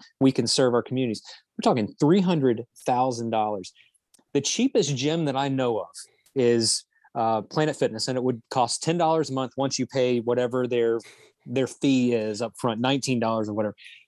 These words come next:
Ten dollars a month is pretty dang cheap to go work out on some equipment. This morning,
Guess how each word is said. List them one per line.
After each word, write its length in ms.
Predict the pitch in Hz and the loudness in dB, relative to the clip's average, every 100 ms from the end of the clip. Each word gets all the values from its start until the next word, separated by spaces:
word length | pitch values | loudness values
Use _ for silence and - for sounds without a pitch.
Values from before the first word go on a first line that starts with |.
| - | 0
Ten 200 | 226 233 | 4 6
dollars 320 | 165 127 113 | 6 2 0
a 20 | |
month 300 | 120 131 110 | 0 0 -2
is 160 | 87 - | -12 -16
pretty 320 | - - 165 | -2 2 4
dang 320 | 120 131 120 107 | 2 0 -2 -4
cheap 340 | - 139 107 | -2 -2 -2
to 100 | 120 | -2
go 440 | 104 113 110 110 - _ _ _ | 0 2 2 -2 -10 _ _ _
work 220 | 123 113 | 0 2
out 160 | 120 110 | -2 -2
on 120 | 107 | -6
some 160 | - | -10
equipment. 440 | 101 - 123 95 - _ _ _ _ _ - | -8 -4 -4 -6 -18 _ _ _ _ _ -2
This 200 | 160 - | 0 2
morning, 400 | 143 156 175 | 2 2 0